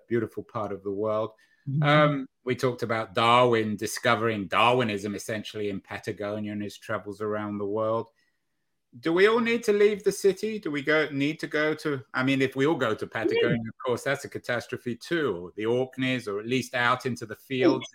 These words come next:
Speaker 2: Yeah.
Speaker 1: Is that
Speaker 2: Absolutely
Speaker 1: one way
Speaker 2: not.
Speaker 1: of, of dealing with it?
Speaker 2: Absolutely not. This is something that the, another really interesting one, you know, what is wilderness? What is,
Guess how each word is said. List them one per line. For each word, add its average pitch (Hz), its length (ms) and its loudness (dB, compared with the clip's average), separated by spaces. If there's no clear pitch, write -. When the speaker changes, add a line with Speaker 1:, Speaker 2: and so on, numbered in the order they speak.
Speaker 2:
Yeah. 143 60 0
Speaker 1:
Is 143 100 4
that - 20 -12
Speaker 2:
Absolutely - 460 6
Speaker 1:
one 151 140 10
way 151 220 8
Speaker 2:
not. 131 80 -4
Speaker 1:
of, 117 60 -4
of - 40 -18
dealing 131 340 -2
with 139 160 -2
it? 135 160 -2
Speaker 2:
Absolutely 294 760 6
not. 185 300 4
This 285 160 2
is 262 220 2
something 175 420 6
that 165 240 2
the, 180 460 -2
another 165 320 6
really 165 460 6
interesting 160 360 0
one, 151 200 2
you 151 160 6
know, 147 80 2
what 165 180 -4
is 147 160 2
wilderness? 160 680 2
What 160 180 -2
is, 139 120 -4